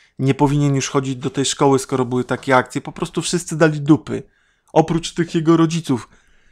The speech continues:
Chociaż nie rozumiem, dlaczego ojciec tego dziecka po prostu nie wziął sprawy w swoje ręce. Albo jeśli masz kumpli, to idziesz, napierdalasz tych łobuzów, żeby nie ruszali ci dzieciaka.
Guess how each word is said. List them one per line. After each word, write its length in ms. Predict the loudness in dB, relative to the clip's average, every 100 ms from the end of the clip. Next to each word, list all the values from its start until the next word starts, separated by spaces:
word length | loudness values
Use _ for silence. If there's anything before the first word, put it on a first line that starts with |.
| _ _
Chociaż 320 | -4 0 0 2
nie 100 | 0
rozumiem, 400 | 2 2 2 2
dlaczego 420 | -2 -2 -4 0
ojciec 360 | 0 0 -8
tego 220 | -6 -2 0
dziecka 600 | 0 -2 2 2 2 _ _ _ _ _ _ _ _ _ _ _ _ _ 0
po 100 | 2
prostu 320 | 2 0 0
nie 160 | 0 2
wziął 160 | 0
sprawy 360 | -2 0 0 0
w 40 |
swoje 400 | -4 -2 2 4
ręce. 380 | 4 2 0 2
Albo 460 | 4 4 2 2 -2
jeśli 320 | -4 -2 -2
masz 200 | 0 -2
kumpli, 400 | -2 -2 -2 -4
to 120 | 0
idziesz, 300 | 0 0 -2
napierdalasz 640 | -4 -6 -4 2 2 2 -2
tych 180 | -6 -4
łobuzów, 480 | -2 -2 0 -2
żeby 280 | -4 -6 -4
nie 140 | -4 -4
ruszali 400 | -2 0 0 -4
ci 140 | -6
dzieciaka. 680 | -6 -2 -4 2 0 0